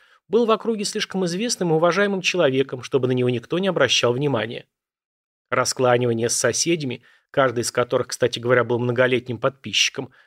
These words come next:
отнимали каждое утро лишних минут пятнадцать, а порой и побольше.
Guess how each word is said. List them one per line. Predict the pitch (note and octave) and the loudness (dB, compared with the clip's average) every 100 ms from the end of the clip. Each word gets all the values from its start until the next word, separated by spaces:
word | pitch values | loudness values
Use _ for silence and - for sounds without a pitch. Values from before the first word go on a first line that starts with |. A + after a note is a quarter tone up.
| _ | _
отнимали | B2 F3+ G#3 C4 | -6 -2 0 0
каждое | B3 A3 F#3 G3 | 0 0 2 2
утро | C4 A#3 | 0 -2
лишних | E3 A3 - F#3 | -2 -2 -4 -6
минут | G3 F#3 | -6 -6
пятнадцать, | - - C#3 A2+ - A#2 | -8 -4 0 0 -2 -8
а | A2 | -2
порой | B2 E3 | 0 0
и | A#3 | 0
побольше. | A3 D#3+ - - - | -2 -2 -4 -4 -6